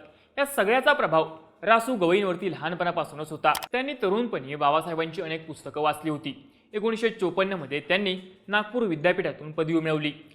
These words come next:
कॉलेजमध्ये ते त्यांच्या सामाजिक भूमिकेसाठी नेहमीच चर्चेत राहायचे. "महारांनी गुरंढोरं वाहून न्यायची नाहीत,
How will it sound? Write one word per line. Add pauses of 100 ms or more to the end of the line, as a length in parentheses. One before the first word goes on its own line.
(200)
कॉलेजमध्ये
ते
त्यांच्या
सामाजिक
भूमिकेसाठी (300)
नेहमीच
चर्चेत
राहायचे. (460)
"महारांनी (420)
गुरंढोरं
वाहून
न्यायची
नाहीत,